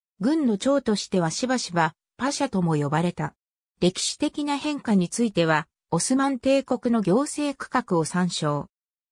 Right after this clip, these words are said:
かつてオマーンのスルタンは、ケニアのモンバサを支配した際、この都市に、地元では、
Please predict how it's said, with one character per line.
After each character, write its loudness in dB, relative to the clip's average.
か -2
つ -8
て 2
オ 4
マ 4
ー 2
ン 4
の 2
ス -2
ル 0
タ 2
ン 2
は、 0
ケ 0
ニ 0
ア 2
の 2
モ 0
ン 4
バ -2
サ 0
を -2
支 0
配 2
し -6
た -2
際、 0
こ 4
の 2
都 0
市 2
に、 2
地 0
元 4
で 4
は、 2